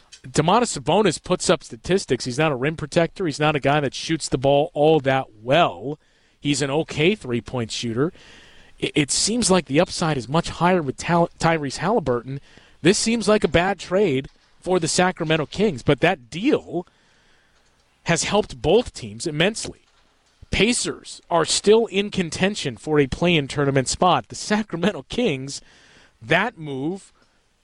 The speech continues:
opened the door for a player like De'Aaron Fox to continue to get better. You make some other moves, bringing in a guy like Kevin Huerter,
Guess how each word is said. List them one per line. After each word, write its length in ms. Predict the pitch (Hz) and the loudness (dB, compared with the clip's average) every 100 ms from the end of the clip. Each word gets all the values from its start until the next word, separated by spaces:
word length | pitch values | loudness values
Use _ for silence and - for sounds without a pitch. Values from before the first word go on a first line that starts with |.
| _ _ - _ | _ _ -20 _
opened 360 | 175 175 170 156 | 0 2 0 0
the 80 | |
door 300 | 135 135 147 | -2 2 2
for 220 | 151 156 135 | 2 4 4
a 80 | |
player 320 | 127 151 139 139 | 4 2 4 4
like 240 | 131 127 | 2 0
De'Aaron 360 | 127 131 127 123 | -2 0 0 -2
Fox 400 | - 131 156 - | 2 2 0 -4
to 140 | 147 | -6
continue 760 | 131 123 - 170 156 143 135 127 | -4 -4 -2 -2 0 -2 -2 -6
to 280 | - 170 143 | -6 0 0
get 420 | 120 139 135 127 | 2 2 2 -6
better. 400 | 113 117 113 156 214 - - - | -4 -2 0 0 -2 -8 -18 -4
You 100 | 147 | 0
make 220 | 151 165 | 0 0
some 180 | - 147 | -4 -2
other 160 | 147 143 | -2 -2
moves, 340 | 135 147 165 | -2 -2 -4
bringing 360 | - 147 143 143 | 0 2 2 -2
in 100 | 139 | 0
a 40 | |
guy 180 | 135 147 | 2 2
like 220 | 147 131 | 2 -2
Kevin 340 | - 156 139 | -2 -2 -2
Huerter, 500 | 113 - 175 175 185 | -10 -2 0 2 0